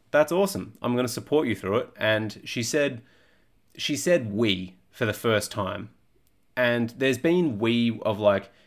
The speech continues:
"Yeah, we're coming because we both got invited somewhere," or "We're doing this because both of us are in this."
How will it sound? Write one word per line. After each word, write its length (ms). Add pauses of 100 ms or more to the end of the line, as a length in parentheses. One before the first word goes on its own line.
(140)
"Yeah, 360
we're 360
coming 500
because 340
we 160
both 360
got 120
invited 460
somewhere," 540
or 200
"We're 200
doing 300
this 180
because 340
both 320
of 100
us 200
are 260
in 220
this." 280